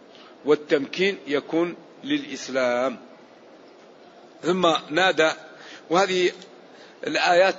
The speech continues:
تدل على أن نفس هذه السورة آخر شيء نزل من القرآن، لأن فيها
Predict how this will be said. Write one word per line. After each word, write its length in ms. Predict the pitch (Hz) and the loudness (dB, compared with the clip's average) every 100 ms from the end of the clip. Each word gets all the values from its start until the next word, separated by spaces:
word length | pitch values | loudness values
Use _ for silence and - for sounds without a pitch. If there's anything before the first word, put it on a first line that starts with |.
| - | -2
تدل 340 | 160 190 175 | 0 0 0
على 220 | 143 165 | 2 2
أن 380 | 156 165 160 151 - - - - - - | 0 0 0 0 -2 -14 -20 -20 -20 -8
نفس 460 | 160 214 - - - - - | -2 -2 -2 -8 -12 -18 -10
هذه 320 | 147 175 160 | -2 0 0
السورة 500 | 143 - 175 175 165 - | -2 -2 2 2 2 0
آخر 320 | 180 190 165 | 2 2 0
شيء 280 | 147 180 160 | -2 0 0
نزل 280 | 156 165 151 | 2 2 2
من 200 | 156 151 | 2 0
القرآن، 500 | 143 156 147 151 110 - - - - - - - - - - - - | 0 -2 2 2 0 -8 -20 -20 -20 -20 -20 -20 -20 -20 -20 -20 -2
لأن 300 | 160 190 180 | 2 4 2
فيها 400 | - 208 185 170 | 2 4 4 2